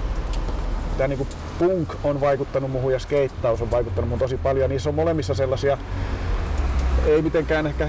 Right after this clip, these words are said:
hirveän hyviä semmosia ajatuksia siitä, että just tämmönen niinku aitona pysyminen, aitous ja semmonen,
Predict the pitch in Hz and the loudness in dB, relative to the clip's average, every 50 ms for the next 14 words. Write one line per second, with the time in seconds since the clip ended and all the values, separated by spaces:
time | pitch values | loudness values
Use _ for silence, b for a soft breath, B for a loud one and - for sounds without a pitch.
0 | 170 160 - 180 175 175 160 160 156 156 156 - 175 185 208 196 180 170 147 135 | 0 0 2 2 2 2 2 2 2 2 2 2 2 2 2 2 2 2 2 2
1 | 123 113 - - - - - - - - 131 135 123 143 139 139 123 - - - | 0 -2 -4 -6 -6 -6 -4 -4 -4 -4 -4 -2 0 0 0 0 0 0 -2 0
2 | 160 151 156 151 135 120 123 120 - - 139 127 - 143 143 139 - 139 127 - | 2 2 4 2 2 0 -2 -4 -2 0 0 0 0 0 0 0 0 0 0 0
3 | - 135 120 - - - - - 147 135 - - 147 139 139 135 131 131 - - | 0 -2 -2 -2 -2 -2 0 0 0 0 0 0 0 0 0 0 0 0 0 0
4 | - - - - - - - - - - - - - - 139 139 139 135 131 123 | 0 0 0 0 0 0 0 0 0 0 0 0 0 2 2 2 2 2 2 0
5 | - 123 120 117 - 120 117 - 131 117 117 120 117 110 123 131 131 127 123 113 | 0 0 0 2 2 2 2 0 0 0 0 0 0 2 2 2 2 2 2 0
6 | 107 110 113 104 - 113 113 113 113 110 113 | 0 0 0 0 2 2 2 2 2 0 0